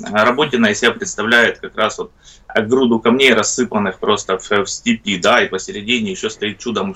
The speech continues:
уцелев-, уцелевший остов, а, бывшей школы. Вот, а, отошли мы там на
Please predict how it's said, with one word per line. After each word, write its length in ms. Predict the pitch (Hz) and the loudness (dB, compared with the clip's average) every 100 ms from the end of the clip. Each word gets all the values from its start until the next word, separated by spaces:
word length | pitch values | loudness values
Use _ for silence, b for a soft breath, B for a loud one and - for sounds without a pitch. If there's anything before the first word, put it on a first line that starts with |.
| - 104 | -10 -10
уцелев-, 480 | - 110 113 110 156 - | -4 0 0 0 -8 -12
уцелевший 760 | - 110 110 127 117 - - B B B | -6 -2 0 0 -2 -6 -8 B B B
остов, 540 | - - - 147 131 - | -6 -4 0 0 0 -4
а, 80 | - | -6
бывшей 400 | 107 123 - 120 | 0 -2 0 -2
школы. 480 | - 131 107 92 - B B B B - | -2 0 0 0 -10 B B B B -8
Вот, 440 | - 113 104 - | -2 2 2 0
а, 240 | - 101 98 | 0 0 0
отошли 340 | 117 - 143 | 0 -4 -2
мы 140 | 120 110 | -2 0
там 220 | 110 110 | -2 -2
на 320 | 113 107 | 0 -2